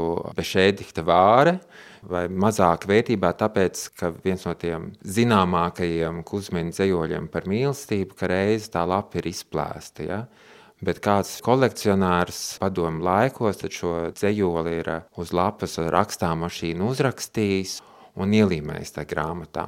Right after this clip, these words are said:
Un pēkšņi tev satiekās divas dažādas kolekcijas vienā grāmatā. Viens ir, tā sakot, padomju samizdats,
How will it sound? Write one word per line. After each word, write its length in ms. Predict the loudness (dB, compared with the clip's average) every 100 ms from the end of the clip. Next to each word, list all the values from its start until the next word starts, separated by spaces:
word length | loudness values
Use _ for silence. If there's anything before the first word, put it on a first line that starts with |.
| -6
Un 80 | -6
pēkšņi 420 | 2 2 2 -2 -4
tev 120 | -4
satiekās 1040 | -2 -4 2 2 2 0 -2 -2 -6 -4
divas 440 | 0 2 2 0 0
dažādas 580 | 0 4 2 2 -2 0
kolekcijas 600 | 2 0 -4 -6 -4 -2
vienā 280 | -2 -2
grāmatā. 560 | -4 -2 0 -2 -2 -2
Viens 300 | 0 0 -2
ir, 80 | -6
tā 160 | -6 -6
sakot, 460 | -6 -4 -6 -6 -2
padomju 380 | 2 2 0
samizdats, 840 | -2 -2 0 -2 -2 -2 -2 -10